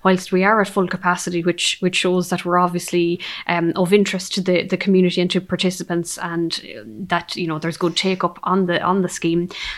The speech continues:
there's also the problem with the six-year rule where new entrants for the last few years are only entitled to a maximum of six years.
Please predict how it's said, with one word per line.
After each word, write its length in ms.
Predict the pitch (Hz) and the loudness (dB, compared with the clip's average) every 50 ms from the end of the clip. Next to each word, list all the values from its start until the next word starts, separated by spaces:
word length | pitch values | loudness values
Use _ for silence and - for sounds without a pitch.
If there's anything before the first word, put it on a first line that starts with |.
| - - - - | -12 -18 -16 -6
there's 200 | - 190 180 170 | -2 -2 0 2
also 320 | 185 190 185 180 - 190 175 | 2 2 0 2 0 0 -2
the 220 | 170 - - 180 | -2 -2 -10 -8
problem 380 | 180 185 190 180 175 175 175 175 | 0 2 2 4 4 4 4 4
with 120 | 175 175 | 2 0
the 80 | - 175 | -2 -2
six-year 440 | - - 180 - - - 185 175 170 | 0 0 -2 -2 0 0 0 2 2
rule 240 | 170 175 170 170 | 2 2 2 2
where 320 | 170 - 175 165 160 165 - - - - - - | 2 2 2 2 2 0 -4 -8 -12 -12 -2 2
new 320 | 190 190 190 185 185 175 | 4 6 6 6 4 4
entrants 520 | - 185 190 185 185 180 175 175 - - - | 4 2 2 2 2 0 0 0 -2 -6 -10
for 160 | - - - | -8 -4 -4
the 80 | 180 180 | -2 0
last 260 | 180 175 175 175 - | 0 0 0 -2 -4
few 200 | - - 196 180 180 | -2 -2 0 0 0
years 680 | 180 185 185 175 175 170 170 170 - - - - - - | 0 0 0 0 0 -2 -4 -4 -4 -8 -10 -12 -12 -6
are 140 | 180 175 180 | -4 -2 0
only 180 | 180 180 175 175 | 0 0 0 0
entitled 340 | 175 175 180 175 175 - - | 0 0 -2 -4 -4 -4 -4
to 80 | 180 | -2
a 40 | 170 | 0
maximum 420 | 180 180 175 - - - 165 165 | 0 0 -2 -2 -4 -2 0 0
of 80 | 170 170 | -2 -2
six 300 | - - - 180 180 - - | -2 -4 -4 -4 -4 -6 -4
years. 440 | 180 180 175 165 160 180 180 - - | -2 -2 -2 -2 -4 -6 -8 -10 -12